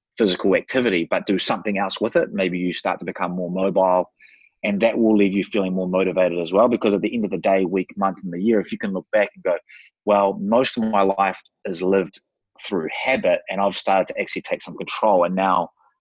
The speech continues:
as a result of taking control, I'm fitter, leaner, stronger, sharper, smarter." You know, there's just something really motivating about that in terms of a byproduct. And then the last thing I'd say is you've gotta cast a vision, man. Like,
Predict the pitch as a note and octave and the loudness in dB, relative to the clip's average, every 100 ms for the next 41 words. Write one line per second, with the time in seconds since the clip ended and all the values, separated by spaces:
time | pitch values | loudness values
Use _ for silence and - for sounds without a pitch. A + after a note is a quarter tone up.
0 | _ _ - - _ - G2 F2 F2+ A2 | _ _ -18 -18 _ -4 -2 -2 0 4
1 | B2+ A2 - F#2+ - - - F#2+ F2 F2+ | 4 2 0 -4 -4 -12 -4 2 2 2
2 | F#2 F2 E2 - _ - G#2+ F#2 F2+ F2 | 0 -4 -8 -14 _ -4 0 2 4 4
3 | F2 F#2 F2+ F2 E2+ - G#2 F#2+ F2 F2 | 0 0 -2 -2 -4 -2 0 0 0 -2
4 | E2+ - - F2 F2+ F#2+ F2 - F#2+ F#2 | 0 -2 0 2 0 -2 -2 -2 -2 -2
5 | F2+ F2+ F2+ E2+ _ _ _ _ _ _ | 0 0 0 -4 _ _ _ _ _ _
6 | - G2+ G2+ D#2+ - G#2 F#2+ A2 - G2+ | -6 0 2 0 0 -2 0 0 0 -2
7 | F#2+ F#2 F2+ F2 F2+ F#2 F#2+ F2+ F2 E2+ | -2 0 0 0 0 2 2 2 0 0
8 | F2+ D2+ F2+ F#2 - - E2+ G2 F2 F2+ | 0 0 0 0 -2 -12 -8 -8 -6 -6
9 | F2 - F#2+ - A#2+ D3 - - _ - | -6 -2 -2 0 2 2 0 -10 _ -20
10 | - _ _ _ - G#2+ G#2 G#2+ A2 G#2+ | -20 _ _ _ -4 -2 0 2 2 2
11 | G#2+ G2 G2 G2+ A2+ A#2+ A#2+ B2 - G#2+ | 0 0 2 4 2 2 0 -2 -2 -2
12 | G2 - A2 G2 F#2+ F#2+ A2 F#2+ - B2+ | -2 -2 -2 -2 0 -2 -4 -4 -4 -4
13 | A#2 - - G2+ G#2 - G#2 F#2+ F#2+ F#2 | -4 -4 -4 -4 -4 -8 -6 -6 -8 -8
14 | F#2+ F#2 F#2 | -8 -4 -4